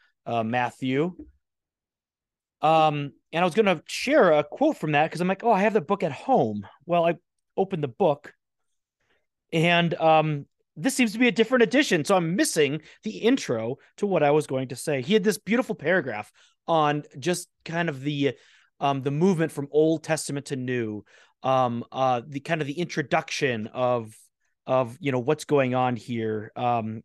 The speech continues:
and, like, the mystery of the incarnation of, and John the Baptist being the forerunner. So, also, I mean, let's just establish a low bar for this episode, Kirk.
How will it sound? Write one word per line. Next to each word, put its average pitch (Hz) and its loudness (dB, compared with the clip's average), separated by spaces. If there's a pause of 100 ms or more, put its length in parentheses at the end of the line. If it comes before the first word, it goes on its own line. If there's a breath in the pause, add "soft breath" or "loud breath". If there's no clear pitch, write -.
and, 139 -2
like, 147 2
the 151 0
mystery 175 -2
of 147 -2
the 156 0
incarnation 143 -6 (320 soft breath)
of, 131 -4 (300)
and 139 -4
John 143 -2
the 139 -2
Baptist 135 -2
being 127 -6
the 120 -8
forerunner. 104 -10 (560)
So, 175 2 (480)
also, 233 6
I 135 4
mean, 117 -2
let's 233 -2
just 151 -2 (180)
establish 147 2
a 127 -4
low 139 2
bar 135 4
for 147 -8
this 156 -6
episode, 175 -4
Kirk. 196 -4